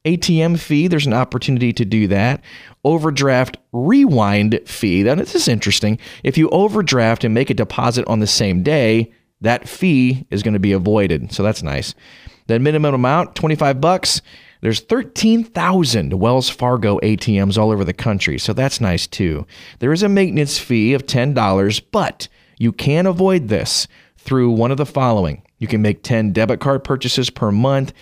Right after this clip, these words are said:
maintain a balance of at least fifteen hundred dollars, or get direct deposits of five hundred or more per month. And then the standard overdraft fees and things like that come along with that.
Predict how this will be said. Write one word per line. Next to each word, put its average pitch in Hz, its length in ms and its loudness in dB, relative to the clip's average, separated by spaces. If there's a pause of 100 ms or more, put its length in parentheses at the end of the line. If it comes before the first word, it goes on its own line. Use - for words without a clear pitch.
(140)
maintain 110 400 0
a 101 60 2
balance 104 380 0
of 104 80 0
at 101 60 2
least 104 240 0
fifteen 110 420 0
hundred 104 360 0
dollars, 98 480 0 (400)
or 175 280 4
get 131 240 -2
direct 117 400 0
deposits 131 600 -2
of 104 100 -4
five 120 320 0
hundred 110 300 0
or 104 80 2
more 95 280 4
per 113 240 -2
month. 156 520 0 (400)
And 208 100 2
then 262 80 2
the 196 80 2
standard 156 440 0
overdraft 120 600 2
fees 110 400 0
and 101 140 -2
things 104 240 0
like 92 180 0
that 101 240 -2
come 104 160 0
along 98 240 2
with 90 140 0
that. 85 260 -2